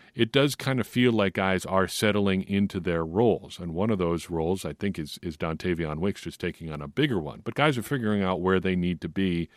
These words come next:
in the pecking order, in the overall scheme, and that's a good thing. And if the Packers wide receivers can continue to succeed at the, the level that they did last week, that's only going to make everything work better for the offense. It makes life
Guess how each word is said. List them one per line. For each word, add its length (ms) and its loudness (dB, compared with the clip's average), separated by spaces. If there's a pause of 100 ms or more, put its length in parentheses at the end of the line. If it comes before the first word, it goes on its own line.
(480)
in 180 8
the 80 4
pecking 400 0
order, 420 0 (680)
in 160 6
the 120 8
overall 440 4
scheme, 560 0
and 120 -2
that's 240 0
a 60 -4
good 320 0
thing. 240 -6
And 100 -6
if 120 -8
the 80 -12
Packers 420 -2
wide 180 0
receivers 460 -2
can 200 -4
continue 600 0
to 600 -2 (760)
succeed 480 2
at 140 0
the, 260 2
the 100 -2
level 300 2
that 160 0
they 140 -2
did 180 0
last 400 0
week, 240 -4 (440)
that's 140 -4
only 200 4
going 160 2
to 80 4
make 260 2
everything 540 4
work 240 -2
better 200 0
for 120 -8
the 180 -4
offense. 380 -2
It 80 -8
makes 240 -2
life 260 -2